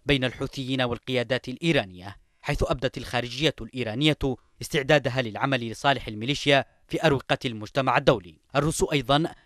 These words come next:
كان لهم حضور في التنسيق مع الميليشيا ضد الحكومة الشرعية، وبحسب الوثائق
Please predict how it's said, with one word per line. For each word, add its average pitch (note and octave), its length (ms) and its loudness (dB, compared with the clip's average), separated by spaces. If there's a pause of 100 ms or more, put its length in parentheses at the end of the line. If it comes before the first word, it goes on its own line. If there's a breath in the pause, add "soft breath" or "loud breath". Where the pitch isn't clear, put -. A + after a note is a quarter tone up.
(100)
كان B2 180 6
لهم B2 300 -6
حضور C#3+ 480 -2
في - 80 -14
التنسيق C#3 480 -8
مع A#2+ 160 -4
الميليشيا B2+ 560 0 (260)
ضد C#3 180 0
الحكومة A#2+ 520 -4
الشرعية، C3+ 600 0 (240)
وبحسب - 400 -4
الوثائق D3+ 520 -4